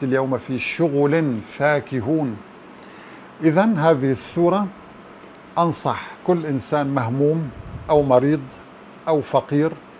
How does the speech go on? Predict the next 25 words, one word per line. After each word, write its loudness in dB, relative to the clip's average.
أو 6
لديه 4
مشاكل 2
كثيرة 0
أن -2
يحفظ -2
هذه 0
السورة -2
من -4
خلال 2
الاستماع 2
المتكرر، 2
وأن 2
يقرأها 0
كل 4
يوم 4
على 4
الأقل 0
مرة 2
على 2
نية 4
الشفاء، -2
على 0
نية 0
العلاج، -2